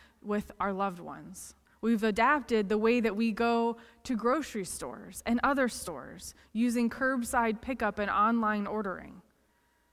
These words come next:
These innovations that we have seen in technology and also those in medicine,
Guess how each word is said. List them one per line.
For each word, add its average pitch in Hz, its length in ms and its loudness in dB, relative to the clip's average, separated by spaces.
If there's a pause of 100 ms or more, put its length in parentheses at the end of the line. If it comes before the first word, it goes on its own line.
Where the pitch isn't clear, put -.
(280)
These 254 280 2
innovations 226 880 0
that 202 220 -4
we 226 140 4
have 220 140 2
seen 208 640 0
in 208 220 -2
technology 240 800 0
and 208 100 -2
also 247 420 2
those 226 220 2
in 196 120 -2
medicine, 185 680 -2